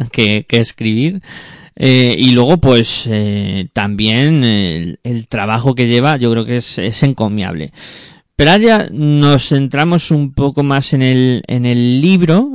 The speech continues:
Eh, has dicho que, pues, cuenta un poco la, la historia, ¿no? De esta generación dorada que va de, pues, desde el dos mil trece, ¿no? En, en adelante. Eh, mm,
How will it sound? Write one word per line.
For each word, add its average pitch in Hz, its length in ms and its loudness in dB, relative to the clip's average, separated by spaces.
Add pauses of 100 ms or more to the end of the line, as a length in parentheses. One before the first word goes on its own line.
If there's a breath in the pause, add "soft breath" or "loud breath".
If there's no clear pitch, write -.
Eh, 120 560 0
has 117 160 -2
dicho 139 380 -2
que, 123 580 0 (460 loud breath)
pues, 117 160 0
cuenta 147 300 0
un 147 100 0
poco 165 260 0
la, 139 480 2
la 135 220 0
historia, 135 680 2
¿no? 151 120 0
De 156 80 4
esta 139 320 0
generación 131 760 -2
dorada 180 640 2
que - 160 -6
va 120 340 0
de, 117 560 0 (540 loud breath)
pues, 127 220 2
desde 117 280 0
el 113 120 -4
dos 120 240 2
mil 160 280 2
trece, 202 680 0
¿no? 214 200 0
En, 151 320 0
en 127 220 0
adelante. 117 800 0
Eh, 110 1120 -4 (600 loud breath)
mm, 139 340 -4